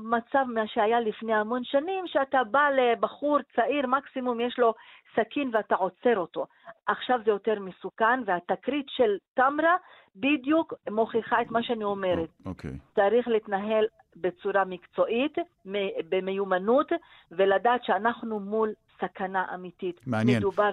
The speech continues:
Speaker 1: בכמות אדירה של נשק. אני לא מכירה את הסוגים, אבל ממה שאני שומעת ומהתיאורים של פורט, כשהוא אומר איזה נשקים תפסו, מדובר בנשק מאוד מסוכן.
Speaker 2: אוקיי. פורט, אמ, בוא נדבר על ההשלכות של מה שקורה בשטח, למה שקורה עכשיו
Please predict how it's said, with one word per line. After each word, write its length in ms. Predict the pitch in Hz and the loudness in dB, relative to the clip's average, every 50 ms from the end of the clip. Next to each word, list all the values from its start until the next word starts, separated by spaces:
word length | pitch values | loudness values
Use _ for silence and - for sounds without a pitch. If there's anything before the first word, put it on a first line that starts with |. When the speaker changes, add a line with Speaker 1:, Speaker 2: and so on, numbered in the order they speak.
| 190 180 | 0 -4
Speaker 1:
בכמות 480 | 196 190 - - 220 240 269 277 269 | -6 -2 0 0 2 2 2 2 2
אדירה 420 | - - 247 240 202 240 247 247 - _ _ - | 2 2 2 0 0 0 0 0 0 _ _ -6
של 80 | 247 233 226 226 247 | -4 -4 -4 -2 0
נשק. 380 | 254 247 233 - - 233 208 202 _ _ _ _ - - - - | 0 0 0 0 0 -2 -2 -2 _ _ _ _ -20 -18 -6 -2
אני 200 | 185 220 226 247 | -2 0 0 2
לא 180 | 254 277 311 320 | 2 2 2 0
מכירה 300 | 302 - - 233 214 196 | -2 -6 -4 -4 -4 -4
את 140 | 180 - 196 | -4 -6 -10
הסוגים, 480 | 180 _ - 180 170 170 180 175 170 - _ - - | -12 _ -10 -10 -10 -8 -10 -10 -10 -12 _ -8 -4
אבל 220 | 180 185 190 214 208 | -2 0 0 0 -2
ממה 280 | 208 208 214 240 247 | -2 -2 -2 -2 -2
שאני 280 | - 247 214 214 233 226 | 0 -2 -2 0 -2 -4
שומעת 340 | - 233 220 214 214 208 190 | -4 -4 0 0 0 0 0
ומהתיאורים 480 | 196 190 202 190 - - 202 202 208 320 | -2 -2 -2 -4 -2 0 0 2 2 0
של 200 | - - 247 226 196 - | 0 2 0 0 0 0
פורט, 320 | 208 214 233 247 226 208 - - | 0 2 2 2 2 0 -2 -6
כשהוא 200 | - 208 214 208 | -2 0 0 0
אומר 200 | 202 220 226 214 208 - - - - - | 2 2 0 0 0 -6 -18 -20 -12 -2
איזה 260 | - 220 214 226 254 233 | 0 0 4 4 2 2
נשקים 480 | 214 190 - - 185 - - 240 233 226 | 2 -2 -2 -2 -4 -2 -2 -6 -6 -4
תפסו, 460 | - 190 - - - - 240 247 269 262 - _ - - _ _ _ 208 | -4 -6 -6 -6 -8 -2 0 0 0 0 -4 _ -20 -20 _ _ _ -2
מדובר 460 | 208 208 196 220 220 185 226 220 220 214 185 | -2 -2 0 0 -2 0 2 2 2 2 0
בנשק 460 | 190 190 190 202 196 - 208 - - | -4 -6 -6 -6 -8 -8 -10 -10 -8
מאוד 280 | 185 165 107 185 180 185 | -8 -4 -4 -4 -4 -6
מסוכן. 240 | 180 170 - - | -14 -12 -6 -2
Speaker 2:
אוקיי. 380 | 107 117 123 127 156 143 104 95 - _ _ _ _ _ - | 2 2 2 2 0 -2 -4 -4 -8 _ _ _ _ _ -4
פורט, 400 | - 123 147 156 151 143 - - - - - _ _ - | 0 2 4 4 2 2 -2 -10 -20 -20 -20 _ _ -4
אמ, 420 | 120 113 113 113 110 101 110 117 113 _ _ _ _ _ _ _ - | -2 0 0 0 2 2 0 0 -2 _ _ _ _ _ _ _ -12
בוא 240 | 127 117 107 131 151 | -8 -2 0 2 2
נדבר 320 | 156 147 147 113 143 143 143 | 2 2 2 2 2 4 4
על 100 | 131 127 | 4 4
ההשלכות 560 | 120 120 - - 135 110 104 117 147 143 - | 2 0 0 -2 -2 -2 -2 0 0 0 0
של 100 | 135 110 | 0 0
מה 120 | 117 123 | 0 0
שקורה 320 | - 147 - - 113 123 117 | 0 -2 -4 -2 0 0 0
בשטח, 560 | 110 - - 143 131 - 156 156 151 - 135 | -2 -2 -2 -2 0 0 0 0 0 0 -2
למה 200 | 120 110 127 123 | -2 0 0 -2
שקורה 360 | - 143 - 123 107 120 123 | -2 -4 -4 0 0 0 0
עכשיו 360 | 117 - - 123 117 120 117 | 0 0 0 2 2 2 0